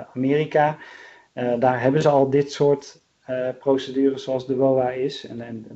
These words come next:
de, je ziet ook elementen daar, eh, daaruit terug. En dat is vooral dat er echt in klasses, eh, wordt opgedeeld. Dus een, ehm, een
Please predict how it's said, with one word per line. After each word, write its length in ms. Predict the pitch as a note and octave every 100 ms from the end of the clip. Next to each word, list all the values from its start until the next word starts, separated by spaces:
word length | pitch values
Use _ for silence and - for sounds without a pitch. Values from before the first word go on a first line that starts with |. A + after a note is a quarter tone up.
| A2+
de, 240 | A#2 A2
je 80 | A#2
ziet 220 | B2 C#3
ook 140 | A#2+ -
elementen 500 | B2+ B2 C3 C3 A#2+
daar, 260 | A#2 A2+ A#2 A#2 A2+
eh, 80 | -
daaruit 380 | B2+ A#2+ G#2+ -
terug. 260 | C#3 D#3 - - - _ -
En 100 | A#2+
dat 120 | C#3
is 100 | C#3+
vooral 240 | - C3+ C#3+
dat 200 | C#3 C#3
er 80 | -
echt 220 | D3+ -
in 220 | C#3 B2+
klasses, 720 | - D#3+ E3 - A2+ - - B2+
eh, 280 | A#2+ A#2 A2+
wordt 180 | A#2+ A#2
opgedeeld. 600 | A#2 - A2+ G#2+ G#2+ A2
Dus 280 | B2 - _ - - _ _
een, 240 | C3 B2 A#2+
ehm, 360 | A#2+ A#2+ A#2+ A#2+ C#3 _
een 420 | B2+ A#2+ A#2 -